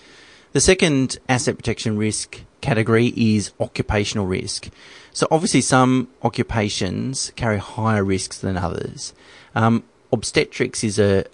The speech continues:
a, a good example of that, because obviously whe-, whilst practicing obstetrics, you know, if you, if you make a mistake or an error, you know, it could cost or result in a, in a lost life. So it's pretty significant,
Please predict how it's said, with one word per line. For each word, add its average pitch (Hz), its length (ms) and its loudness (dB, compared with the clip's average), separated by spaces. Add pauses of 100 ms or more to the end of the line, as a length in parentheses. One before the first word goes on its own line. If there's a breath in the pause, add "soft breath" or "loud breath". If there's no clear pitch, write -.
(120)
a, 98 300 0 (220)
a 135 120 6
good 117 200 2
example 101 480 0
of 117 100 -2
that, 147 260 -2
because 117 220 -2
obviously 120 540 2
whe-, 110 320 0
whilst 104 300 -2
practicing 113 520 -4
obstetrics, - 760 -4 (360 loud breath)
you 123 60 -2
know, 117 80 6
if 95 100 -2
you, 123 100 -4
if 117 140 -2
you 113 80 2
make 110 240 2
a 110 60 2
mistake 120 480 2
or 104 180 4
an 107 80 2
error, 147 280 4
you 151 120 -2
know, 117 120 2
it 113 140 -4
could 113 180 -2
cost - 440 -2
or 104 140 0
result 101 380 0
in 104 80 0
a, 98 240 -2
in 104 100 -2
a 95 60 0
lost 92 320 -2
life. 87 300 -2
So - 140 -2
it's 110 100 -4
pretty 127 260 -2
significant, 123 800 -2